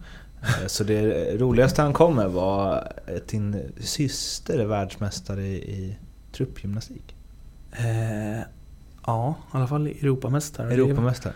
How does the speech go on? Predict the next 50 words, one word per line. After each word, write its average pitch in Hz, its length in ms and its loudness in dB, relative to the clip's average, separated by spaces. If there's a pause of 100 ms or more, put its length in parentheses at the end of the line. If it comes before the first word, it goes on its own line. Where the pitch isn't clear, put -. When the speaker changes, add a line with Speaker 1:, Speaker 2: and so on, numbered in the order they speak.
(200)
Speaker 2:
men 110 120 4
det 113 60 6
är 139 40 6
Speaker 1:
Ja. 143 60 6
Speaker 2:
väl 147 120 4
egentligen 135 340 2
bara 117 180 2
i 117 60 0
Europa 117 300 -2
man 117 160 -2
s-, - 400 -8
mm, 139 580 -6 (360)
truppgymnastiken 113 760 -2
är 117 40 -2
riktigt 113 200 -6
stor. 151 400 0
Ja, 131 120 0
det 160 100 4
är 160 40 4
hon. 107 140 0 (180)
Speaker 1:
Ja. 117 180 4 (520)
Speaker 2:
Eh, 117 140 2
hon 127 160 2
är 147 40 4
ju 143 60 4
mer 135 120 4
framgångsrik 117 680 -2
inom 113 220 0
gymnastiken 117 600 2
än 110 80 0
vad 117 80 2
jag 120 200 2
är 113 40 0
inom 113 180 -2
hockeyn. 113 400 -4 (100)
Speaker 1:
Ja. 117 80 -2
Speaker 2:
Ehm, 107 520 0 (300)
hon 120 160 -4
har, 113 240 -2 (800)
jag 139 100 -6
tror 147 140 0
hon 135 100 2
är 127 80 0
den 123 160 0
gymnast 120 380 -4
i 117 40 -4
Sverige 117 340 -4
som 120 160 -4
har 117 140 -4
flest, - 640 -4